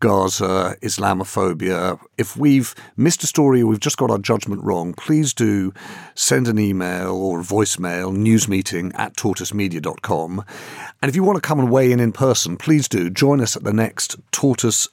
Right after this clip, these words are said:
News Meeting Live, which is here in our newsroom. Elizabeth Day is gonna be joining us.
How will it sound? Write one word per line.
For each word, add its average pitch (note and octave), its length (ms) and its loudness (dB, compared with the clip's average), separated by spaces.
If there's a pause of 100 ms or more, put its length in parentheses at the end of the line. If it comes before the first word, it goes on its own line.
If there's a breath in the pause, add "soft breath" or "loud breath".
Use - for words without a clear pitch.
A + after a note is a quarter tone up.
(140)
News A#2 340 4
Meeting G#2 380 0
Live, F#2 420 0
which F#2+ 120 -6
is F#2 100 -6
here A2+ 320 4
in A#2+ 80 4
our G#2+ 120 4
newsroom. F#2+ 720 -4 (520 loud breath)
Elizabeth B2 420 2
Day A#2 280 4
is A2 100 0
gonna A2+ 160 2
be G#2 100 0
joining G#2 400 2
us. G#2 300 -2